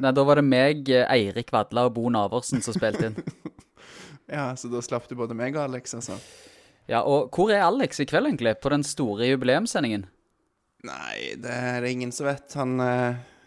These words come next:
Speaker 2: han gadd rett og slett ikke være med i dag, så, eh, skuffende, eh, valgte oss rett og slett vekk.
Speaker 1: Ja, det er grusomt. Jeg har hørt rykter om noe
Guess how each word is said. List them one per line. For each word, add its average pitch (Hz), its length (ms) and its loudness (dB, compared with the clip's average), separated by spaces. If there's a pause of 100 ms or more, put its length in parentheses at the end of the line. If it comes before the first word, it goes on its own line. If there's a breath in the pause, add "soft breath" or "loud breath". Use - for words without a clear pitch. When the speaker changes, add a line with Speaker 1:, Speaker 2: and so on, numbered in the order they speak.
Speaker 2:
han 147 160 -10
gadd 113 180 -6
rett 151 160 -2
og 147 80 -4
slett 127 240 -8
ikke 120 240 -8
være 104 160 -2
med 139 140 -4
i - 20 0
dag, 135 220 -2
så, 131 160 -4
eh, 123 480 2 (100)
skuffende, 147 560 -4
eh, 120 640 -2
valgte 123 400 -2
oss - 160 -6
rett 127 160 -4
og 131 80 -6
slett 120 240 -8
vekk. - 320 -10 (560 soft breath)
Speaker 1:
Ja, - 160 -6
det 60 80 -6
er - 140 -10
grusomt. 117 420 -10
Jeg 123 160 0
har 127 80 2
hørt - 160 -8
rykter 123 320 -2
om 131 80 2
noe 120 80 0